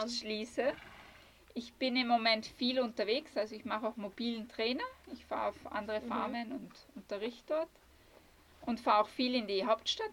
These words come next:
Speaker 1: nach San Jose, hab dort mein eigenes Pferd stehen, mein Turnierpferd. Ja, also ich schau mal, wie's geht. Ich geh mit dem Flow.
Speaker 2: Mhm,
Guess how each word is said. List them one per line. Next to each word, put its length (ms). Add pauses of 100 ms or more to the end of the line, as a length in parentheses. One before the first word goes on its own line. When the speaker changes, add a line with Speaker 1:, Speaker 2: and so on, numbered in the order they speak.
Speaker 1:
nach 80
San 240
Jose, 240 (160)
hab 160
dort 200
mein 140
eigenes 420
Pferd 300
stehen, 380 (600)
mein 180
Turnierpferd. 600 (760)
Ja, 160
also 140
ich 180
schau 220
mal, 220
wie's 280
geht. 340 (380)
Ich 220
geh 140
mit 240
dem 360 (140)
Flow. 420
Speaker 2:
Mhm, 440